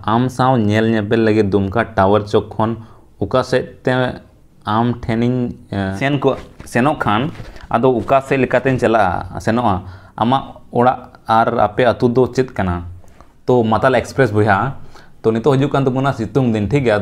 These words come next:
ᱛᱚ ᱤᱧ ᱢᱮᱱᱟ ᱠᱤ ᱟᱞᱚᱢ ᱠᱚᱥᱴᱚᱜ ᱛᱟᱵᱚᱱᱟ ᱵᱮᱠᱟᱨ ᱥᱤᱛᱩᱝ ᱛᱮ। ᱛᱚ ᱡᱟᱦᱟᱱᱟᱜ ᱡᱚᱨᱩᱨᱤ ᱠᱟᱛᱷᱟ ᱢᱮᱱᱟᱜ ᱠᱷᱟᱱ ᱯᱞᱤᱡ Instagram ᱨᱮ ᱢᱮᱥᱮᱡᱽ ᱛᱟᱵᱚᱱ ᱯᱮ, ᱚᱸᱰᱮ ᱠᱷᱚᱡ ᱞᱟᱝ ᱜᱟᱞᱢᱟᱨᱟᱜᱼᱟ, ᱦᱮᱸ ᱥᱮ ᱵᱟᱝ? ᱚᱸᱰᱮ ᱠᱷᱚᱡ ᱞᱟᱝ ᱜᱟᱞᱢᱟᱨᱟᱜᱼᱟ, ᱛᱚ ᱱᱟᱯᱟᱭ ᱵᱩᱡᱷᱟᱹᱜᱼᱟ। ᱟᱨ ᱡᱩᱫᱤ ᱩᱱ ᱥᱤᱛᱩᱝ,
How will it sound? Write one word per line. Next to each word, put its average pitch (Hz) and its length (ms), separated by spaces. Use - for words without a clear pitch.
ᱛᱚ 127 180
ᱤᱧ 143 160
ᱢᱮᱱᱟ 160 260
ᱠᱤ 165 120
ᱟᱞᱚᱢ 151 200
ᱠᱚᱥᱴᱚᱜ 147 300
ᱛᱟᱵᱚᱱᱟ 143 240
ᱵᱮᱠᱟᱨ 131 260
ᱥᱤᱛᱩᱝ 120 320
ᱛᱮ। 151 160
ᱛᱚ 113 80
ᱡᱟᱦᱟᱱᱟᱜ 113 360
ᱡᱚᱨᱩᱨᱤ 113 220
ᱠᱟᱛᱷᱟ 123 220
ᱢᱮᱱᱟᱜ 123 240
ᱠᱷᱟᱱ 123 220
ᱯᱞᱤᱡ 156 260
Instagram 123 500
ᱨᱮ 123 120
ᱢᱮᱥᱮᱡᱽ 107 260
ᱛᱟᱵᱚᱱ 113 320
ᱯᱮ, 120 160
ᱚᱸᱰᱮ 131 160
ᱠᱷᱚᱡ 139 120
ᱞᱟᱝ 135 140
ᱜᱟᱞᱢᱟᱨᱟᱜᱼᱟ, 127 380
ᱦᱮᱸ 131 100
ᱥᱮ 110 120
ᱵᱟᱝ? 87 160
ᱚᱸᱰᱮ 127 160
ᱠᱷᱚᱡ 131 160
ᱞᱟᱝ 123 120
ᱜᱟᱞᱢᱟᱨᱟᱜᱼᱟ, 120 500
ᱛᱚ 117 60
ᱱᱟᱯᱟᱭ 104 260
ᱵᱩᱡᱷᱟᱹᱜᱼᱟ। 104 340
ᱟᱨ 113 160
ᱡᱩᱫᱤ 139 260
ᱩᱱ 123 120
ᱥᱤᱛᱩᱝ, 104 300